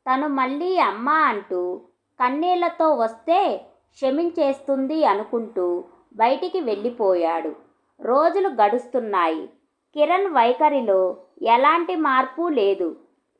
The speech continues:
కవితతో అంటి ముట్టనట్లుగానే ఉంటున్నాడు.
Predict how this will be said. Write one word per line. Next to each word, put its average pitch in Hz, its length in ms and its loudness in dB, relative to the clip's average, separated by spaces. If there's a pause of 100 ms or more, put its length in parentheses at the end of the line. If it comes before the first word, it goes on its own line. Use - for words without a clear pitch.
(140)
కవితతో 240 760 0 (360)
అంటి 285 360 -2
ముట్టనట్లుగానే 285 1080 0
ఉంటున్నాడు. 208 840 -4